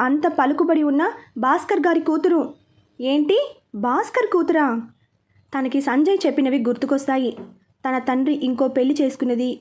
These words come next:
వాళ్ళకి ఒక కొడుకు కూతురు. వాళ్ళని చూసి తను భాస్కర్ను ఏం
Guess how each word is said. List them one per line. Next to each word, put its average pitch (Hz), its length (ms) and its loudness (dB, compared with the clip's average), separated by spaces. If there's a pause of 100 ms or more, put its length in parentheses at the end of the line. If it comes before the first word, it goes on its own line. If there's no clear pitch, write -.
(120)
వాళ్ళకి 240 300 -2
ఒక 240 140 -2
కొడుకు 285 480 0
కూతురు. 262 540 -2 (260)
వాళ్ళని 247 340 -2 (100)
చూసి 302 420 -2 (160)
తను 277 140 0
భాస్కర్ను 349 520 -2
ఏం 302 380 0